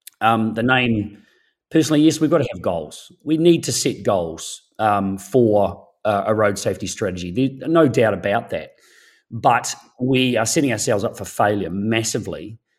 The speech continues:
with, with this name, Road to Zero, because as long as there's road users, as long as there's people on the roads driving vehicles, um, and you have to remember that the majority of accidents, crashes, uh,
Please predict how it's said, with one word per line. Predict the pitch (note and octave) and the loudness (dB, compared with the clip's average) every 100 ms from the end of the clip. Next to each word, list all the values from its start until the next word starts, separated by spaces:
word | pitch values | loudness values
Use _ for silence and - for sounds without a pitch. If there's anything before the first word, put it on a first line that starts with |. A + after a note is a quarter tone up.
| _ | _
with, | - A#2+ A#2 - - | -2 2 2 0 -10
with | A2+ A#2 - - | 0 0 0 -4
this | G#2+ A2 - | 0 2 2
name, | G#2 G2+ G2+ E2 D2+ - - _ _ | 0 0 -2 -4 -12 -16 -20 _ _
Road | G#2+ G#2+ G#2 G2 - _ | 2 4 4 0 -10 _
to | - F#2 | -12 -8
Zero, | G2+ G2 D#2 | -4 -4 -4
because | F#2 - B2 A2 | -8 -2 -2 0
as | G#2 | 0
long | D#3 A3 | 2 2
as | E3+ | 2
there's | E3 A#2+ | 2 2
road | A2+ C3 C3+ | 4 6 6
users, | B2 G#2 F2 F#2+ C#3 - - - - | 4 2 -2 -6 -8 -12 -20 -20 -10
as | G#2+ | 0
long | C#3+ F#3 | 4 4
as | |
there's | D#3+ C3+ | 4 2
people | - C#3+ C#3 C3 A2+ - | 0 -2 0 0 -2 2
on | B2 B2+ | 4 4
the | |
roads | A#2 A2 G#2+ G2 | 4 4 2 -2
driving | G#2 G#2+ A2 G#2+ G#2 G2 | -2 0 0 0 -4 -4
vehicles, | A2 A2 - C#4+ D4+ - - _ - - _ _ - | -4 -4 -2 -4 -4 -14 -20 _ -20 -20 _ _ 0
um, | C3 A#2 A#2 - - | 2 4 2 -2 -6
and | C#3+ C#3 C3+ C3 - - _ _ | -2 2 4 2 -6 -18 _ _
you | C3 | -2
have | C#3 F3 | 2 2
to | C#3 | 0
remember | A2 C3+ B2 | 0 4 4
that | G#2 G#2 - | 2 -4 -4
the | A#2 | -2
majority | A2 G2+ D3+ F3 B2 | -2 2 4 4 2
of | F#2 | 0
accidents, | A2 G#2+ - G2+ F#2 - - - _ | -2 -2 -2 -6 -6 -8 -10 -14 _
crashes, | - B2 G#2 - F#2+ F#2+ - - - - _ - | 0 0 0 -2 -4 -6 -10 -14 -20 -20 _ 0
uh, | G#2 | 2